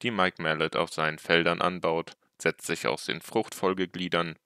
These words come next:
Winterweizen mit Klee als Untersaat, Ackerbohne mit Weizen als Untersaat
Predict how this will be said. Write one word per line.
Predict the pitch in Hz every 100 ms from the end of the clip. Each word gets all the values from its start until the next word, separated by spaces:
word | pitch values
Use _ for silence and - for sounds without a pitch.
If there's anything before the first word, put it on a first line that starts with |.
| -
Winterweizen | 85 82 90 78 78 78 - 85 92
mit | 113 -
Klee | - 82 76
als | 90 -
Untersaat, | - 104 113 95 92 90 87 - - - _ _
Ackerbohne | 87 - 85 76 80 78 80
mit | 78 -
Weizen | 101 - - 90
als | 90 -
Untersaat | 92 90 85 82 80 80